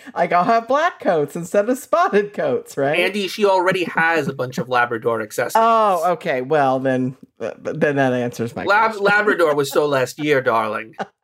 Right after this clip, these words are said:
Speaker 2: Everyone is wearing Dalmatian now.
Speaker 1: Oh, okay. Sorry. My bad.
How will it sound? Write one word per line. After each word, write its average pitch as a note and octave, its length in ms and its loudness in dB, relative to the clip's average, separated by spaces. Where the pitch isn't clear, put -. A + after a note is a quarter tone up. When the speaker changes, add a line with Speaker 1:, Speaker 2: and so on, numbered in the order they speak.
Speaker 2:
Everyone E3+ 560 2
is C3+ 100 -6
wearing C#3 220 0
Dalmatian B2+ 640 -2
now. A#2 300 -12
Speaker 1:
Oh, C#3 300 4
okay. - 200 -6
Sorry. A#2+ 380 0
My C3 140 0
bad. G2+ 280 -2